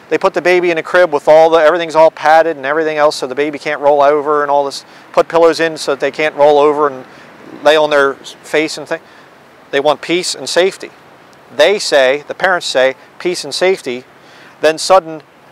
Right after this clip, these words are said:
destruction cometh upon them. What would the destruction be? The baby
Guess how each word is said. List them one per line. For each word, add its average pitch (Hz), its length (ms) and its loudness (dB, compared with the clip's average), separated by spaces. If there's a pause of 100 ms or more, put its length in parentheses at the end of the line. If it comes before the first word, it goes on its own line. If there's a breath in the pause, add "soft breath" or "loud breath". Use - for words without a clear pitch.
destruction 147 1080 -4 (840)
cometh 151 280 0
upon 190 260 0
them. 107 160 -6 (680)
What 185 140 2
would 190 100 -6
the 170 80 -2
destruction 147 500 -4
be? 104 140 -10 (1400)
The 131 60 -12
baby 139 460 -4